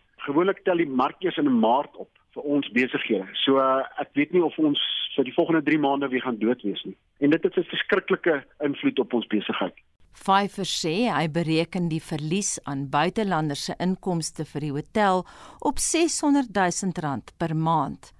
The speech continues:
Speaker 2: Hy is ook nie die enigste hotel-eienaar wat tans sy tande deurbyt nie. Joanne Hayes is die media skakelbeampte van die Red Carnation Hotelgroep in Suider-Afrika. Een van die bekendste hotelle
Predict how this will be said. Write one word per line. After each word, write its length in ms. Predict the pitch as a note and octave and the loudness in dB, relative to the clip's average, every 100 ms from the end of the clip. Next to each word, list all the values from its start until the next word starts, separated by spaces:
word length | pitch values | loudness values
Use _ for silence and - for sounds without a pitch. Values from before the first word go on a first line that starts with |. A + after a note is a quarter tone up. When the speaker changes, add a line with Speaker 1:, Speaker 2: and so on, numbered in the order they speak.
| _ - | _ 0
Speaker 2:
Hy 100 | A#3+ | 0
is 180 | B3+ | 2
ook 200 | - G#3 | -2 0
nie 80 | F#3 | 0
die 220 | D#3+ - | -2 0
enigste 340 | B3 C4+ - F#3 | 2 2 0 -4
hotel-eienaar 1080 | D#3+ - A#3 G3 - E3 A3+ C4+ F3+ C3 D#3+ | -4 0 0 2 0 0 2 2 2 0 -2
wat 160 | G3+ B3+ _ | -2 -4 _
tans 320 | F3+ D3+ - | -6 -4 -4
sy 160 | G#3+ F#3+ _ | -4 -6 _
tande 380 | D#3 C#3+ D3 D3+ C#3 | -4 -4 -4 -6 0
deurbyt 600 | F3 E3+ E3 E3+ D#3+ - | 2 2 0 -2 -2 -8
nie. 200 | E3 - - - - - - - | -8 -10 -20 -20 -20 -20 -20 0
Joanne 640 | C4+ C#4 C4+ D#4 F4+ C#4 | 4 6 4 2 2 0
Hayes 600 | F#3+ B3+ G3+ C#3 E3 - - | 2 2 2 -2 -6 -8 -6
is 160 | E3 | -6
die 140 | - E3 | -2 0
media 380 | F3 G3 G#3 | 2 2 0
skakelbeampte 1080 | E3+ - A#3 A3 G#3+ G3 E3+ - C3+ - G#3 | -2 0 2 2 0 -2 0 -2 -6 -4 -4
van 260 | G#3+ G3+ F3+ | -2 -2 2
die 140 | F#3 | 2
Red 360 | E3 G3 A#3+ - | 4 2 0 -2
Carnation 640 | C4 G3+ D#3+ D#3 - E3 | 0 0 0 -2 -2 -4
Hotelgroep 800 | D#3+ - A#3 G#3 F#3+ - D#3 - - | -4 -2 0 2 0 -4 -8 -6 -4
in 120 | G3+ | -4
Suider-Afrika. 1080 | - C3+ C3+ C3+ - E3 E3 F#3 - D#3+ - _ - - - | -4 -4 -4 -6 -2 -2 -2 -6 -4 -4 -6 _ -20 -18 -16
Een 160 | - F#4+ | -6 -4
van 140 | - | 0
die 80 | F4 | 2
bekendste 600 | A3 - D4+ D#4+ C#4 - | 2 0 2 2 0 -2
hotelle 520 | G3 E3 - E3 E3+ | -2 -2 -2 0 0